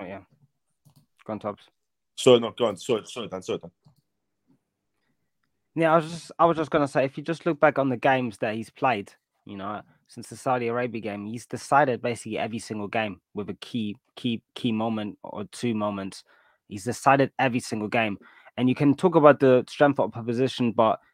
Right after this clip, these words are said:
Speaker 1: he's beaten who's in front of him, you know, um, and he's decided these games not through luck, but through, through sheer brilliance, uh, in some instance. That,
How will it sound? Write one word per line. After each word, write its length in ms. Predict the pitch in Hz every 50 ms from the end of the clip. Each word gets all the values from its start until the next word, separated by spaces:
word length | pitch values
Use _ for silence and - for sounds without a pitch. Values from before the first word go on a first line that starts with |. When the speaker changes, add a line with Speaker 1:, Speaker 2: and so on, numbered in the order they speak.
| _ _ _ _ _ _ 214 _ _
Speaker 1:
he's 220 | - 131 143 120
beaten 220 | 156 190 190 156
who's 180 | 147 151 147 139
in 80 | 143 127
front 180 | - 160 156
of 80 | 139 110
him, 200 | 110 98 92 - _ _ _
you 80 | - 101
know, 260 | 101 110 120 117 - -
um, 460 | - 113 117 113 110 110 110 110 - _ - 117
and 180 | 123 123 107
he's 180 | 107 120 113 -
decided 480 | - 120 - - 147 135 135 135 127 -
these 180 | 135 120 101 -
games 480 | - 123 120 117 110 104 - - - _ -
not 280 | 120 139 143 - - _
through 340 | _ - 127 120 117 113 104 - _ _ _ _ _ _ _ -
luck, 280 | 120 135 170 165 - - _ _ -
but 140 | 135 120 -
through, 260 | - 135 127 123 104 - _ -
through 180 | - 131 123 110 - - - -
sheer 360 | - - - - - 156 143
brilliance, 640 | 113 101 135 151 147 131 120 107 101 104 - - - - -
uh, 380 | 107 110 104 92 - - 101 - -
in 100 | 104 110
some 200 | - - 110 107 104
instance. 380 | 104 107 - - 110 95 90
That, 180 | 113 131 110